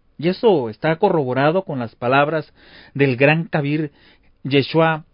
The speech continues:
Ben Pandirá, o el gran maestro Jesús de Nazaret, cuando dice <clears throat> que vemos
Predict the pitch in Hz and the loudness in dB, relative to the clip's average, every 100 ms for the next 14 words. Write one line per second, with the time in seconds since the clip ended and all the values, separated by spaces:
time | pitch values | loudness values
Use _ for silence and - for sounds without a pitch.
0 | - 139 156 160 160 151 131 135 135 139 | -8 0 0 0 -2 -2 0 0 0 -4
1 | _ _ 127 123 117 147 160 151 147 139 | _ _ -4 -2 0 0 0 0 -2 -2
2 | 143 120 104 _ _ - - 160 156 165 | -6 -8 -10 _ _ -20 0 2 2 2
3 | 160 165 160 165 147 143 - _ 120 113 | 4 4 2 -2 -4 -4 -8 _ -10 -8
4 | 117 165 240 - 127 107 _ _ _ _ | -4 -2 -2 -4 -8 -8 _ _ _ _
5 | _ _ - - 185 139 - 151 139 143 | _ _ -4 -2 -2 -4 -6 0 0 0
6 | - 143 180 208 233 - | -2 6 8 8 4 -2